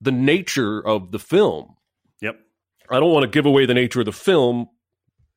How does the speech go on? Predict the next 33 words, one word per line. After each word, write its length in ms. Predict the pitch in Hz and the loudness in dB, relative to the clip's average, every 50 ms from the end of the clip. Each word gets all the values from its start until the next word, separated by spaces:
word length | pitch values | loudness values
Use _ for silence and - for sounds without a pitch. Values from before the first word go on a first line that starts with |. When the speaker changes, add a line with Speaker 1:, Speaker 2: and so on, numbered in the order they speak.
| _ _ _ - | _ _ _ -8
Speaker 1:
but 300 | 104 131 123 120 120 - _ _ _ _ _ _ _ _ _ _ _ _ | -4 -2 -2 -2 -2 -4 _ _ _ _ _ _ _ _ _ _ _ _
from 180 | - 147 135 131 | -2 -2 0 0
what 200 | 147 151 - - | -2 -4 -2 -2
Dicer 380 | 175 175 185 180 - 151 123 | 0 2 2 0 0 -4 -6
said, 520 | - - 131 110 101 98 98 98 98 104 104 - _ _ _ _ - - - _ _ _ _ _ _ _ _ _ _ _ _ _ _ - - _ _ _ | -4 -2 0 0 0 0 -2 -6 -8 -12 -18 -20 _ _ _ _ -20 -20 -20 _ _ _ _ _ _ _ _ _ _ _ _ _ _ -20 -20 _ _ _
um, 520 | - 113 113 110 107 107 104 101 107 107 - _ _ _ - 135 120 | -4 -2 0 0 2 0 0 -2 -2 -6 -10 _ _ _ -14 -6 -2
they 120 | 156 165 | -2 -2
could 180 | 156 - - 190 | 0 0 2 2
have 100 | 175 147 | 2 2
marketed 440 | 151 156 165 170 - 165 135 131 | 2 2 2 2 2 2 0 0
it 80 | 123 - | -2 -2
to 80 | - 120 | -2 -2
at 60 | 123 | -2
least 260 | 120 143 175 - - | -2 -2 -4 -4 -2
let 160 | 135 135 - | -2 -2 -2
people 260 | - 131 123 - 113 | -2 -4 -4 -2 -2
know 680 | 107 110 113 123 123 117 113 107 104 104 101 98 98 - - _ _ _ _ _ | 0 2 2 2 4 4 2 2 2 0 0 -2 -4 -6 -10 _ _ _ _ _
there 300 | 104 110 151 156 160 160 | -4 0 0 2 2 2
is 420 | 156 160 202 220 233 247 185 - | 2 2 2 2 0 -4 -6 -6
more 560 | 151 156 160 156 151 151 151 143 139 135 135 139 | -6 -2 -2 0 0 0 2 2 2 2 0 0
than 220 | 113 117 104 104 | -2 -2 -4 -4
haircuts, 680 | 104 127 147 160 156 156 - 147 135 123 - - - - _ | -2 -2 0 0 0 0 0 0 0 -2 -4 -8 -14 -12 _
old-timey 420 | - 131 143 131 - 147 139 135 127 | -4 -4 -4 -2 -2 -2 0 0 0
dialogue, 680 | 135 127 123 123 120 120 117 117 113 107 107 104 - - | 2 2 2 2 2 2 2 2 2 0 0 -4 -6 -10
and 120 | 98 92 | -12 -10
sword 280 | - - 117 110 98 - | -6 -4 -2 -2 -2 -4
fighting. 300 | - 73 67 64 60 - - | -8 -12 -12 -12 -14 -14 -8
There 160 | - 113 151 | -4 0 2
Speaker 2:
And 80 | 175 185 | 4 4
Speaker 1:
is 180 | 190 190 175 123 | 4 4 2 2
Speaker 2:
dueling. 420 | 120 120 113 110 98 92 90 90 | -2 -4 -6 -8 -8 -10 -12 -14
Yeah, 280 | 92 92 98 95 92 90 | -12 -10 -10 -10 -8 -8
yeah. 340 | 90 90 90 90 87 82 | -8 -10 -10 -10 -12 -12